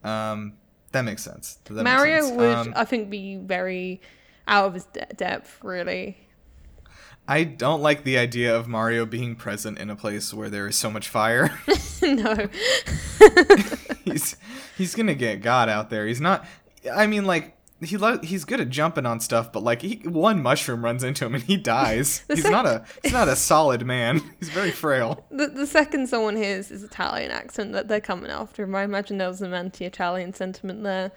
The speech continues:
Speaker 2: Um, that's amazing, though, about Woodstock ninety-nine. Haven't
Speaker 1: Yeah,
Speaker 2: they been
Speaker 1: you
Speaker 2: hel-,
Speaker 1: need to,
Speaker 2: holding that
Speaker 1: you
Speaker 2: thing
Speaker 1: need
Speaker 2: for
Speaker 1: to
Speaker 2: bloody years? How did, how did that one get so chaotic?
Speaker 1: I, I do not know. Um, I'm gonna give one here to, um, for,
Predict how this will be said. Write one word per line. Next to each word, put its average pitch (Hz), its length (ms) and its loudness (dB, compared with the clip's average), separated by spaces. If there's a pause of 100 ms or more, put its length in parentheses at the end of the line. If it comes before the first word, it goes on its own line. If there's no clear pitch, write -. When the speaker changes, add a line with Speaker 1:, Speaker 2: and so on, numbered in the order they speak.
(500)
Speaker 2:
Um, 185 720 -6
that's 269 380 0
amazing, 277 420 0
though, 185 300 0
about 196 320 0
Woodstock 208 400 -4
ninety-nine. 214 560 -4
Haven't 247 160 0
Speaker 1:
Yeah, 320 120 8
Speaker 2:
they - 60 6
been - 100 4
Speaker 1:
you - 60 2
Speaker 2:
hel-, 277 100 8
Speaker 1:
need - 60 4
to, - 60 0
Speaker 2:
holding 302 160 6
that 311 100 4
Speaker 1:
you 311 60 0
Speaker 2:
thing 339 80 2
Speaker 1:
need 285 120 -2
Speaker 2:
for 269 80 0
Speaker 1:
to - 60 -14 (320)
Speaker 2:
bloody 262 240 4
years? 233 540 0
How 311 180 0
did, 330 140 -4
how 320 160 -2
did 359 160 -6
that 247 220 4
one 202 340 -6 (220)
get - 200 -4
so 214 120 -4
chaotic? - 760 -6
Speaker 1:
I, 127 300 2 (120)
I 131 140 2
do 123 180 -4
not 107 220 -4
know. 104 360 -4 (140)
Um, 131 520 0 (280)
I'm 156 140 -2
gonna 208 160 2
give 160 180 -2
one 139 300 -4
here 123 260 -2
to, 110 440 -4
um, 104 260 -6
for, 107 320 -8